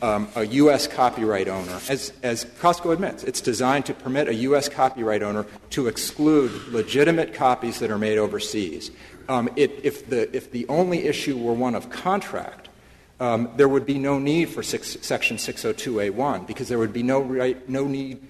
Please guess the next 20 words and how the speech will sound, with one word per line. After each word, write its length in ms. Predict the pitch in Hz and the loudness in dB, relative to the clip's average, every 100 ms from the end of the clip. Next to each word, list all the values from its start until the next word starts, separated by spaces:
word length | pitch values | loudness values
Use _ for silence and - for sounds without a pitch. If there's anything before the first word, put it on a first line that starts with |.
| - - | -20 -12
to 80 | - | -8
create 640 | - 123 131 131 - - - | -4 0 2 2 -4 -12 -12
a 60 | |
copyright 680 | - - 165 - 113 98 90 | -4 6 6 6 0 -2 -2
remedy 420 | 101 95 92 95 - - - | -4 -4 -4 -6 -10 -16 -4
where 140 | 120 | -2
contractual 640 | 107 123 - 127 131 123 113 | -2 -2 4 4 2 0 0
remedies 400 | 113 110 107 117 | 0 0 -2 -2
are, 140 | 101 85 - | -6 -6 -6
are 80 | 113 | -6
sufficient. 540 | - - 156 - 98 98 | -6 0 2 2 -2 -2
That 180 | 107 | 0
is, 160 | 110 104 | 0 -2
in 80 | 107 | -6
cir-, 260 | - 120 - | -6 -6 -6
some 260 | - 101 | -14 -10
circumstances 800 | - 127 120 - 113 107 - 101 - - - - | -4 -4 -4 -8 -6 -6 -6 -10 -12 -16 -14 -2
where 140 | 123 | 2
there's 240 | 113 107 | 4 2
privity 580 | - - 180 131 101 98 | 2 0 2 2 0 -4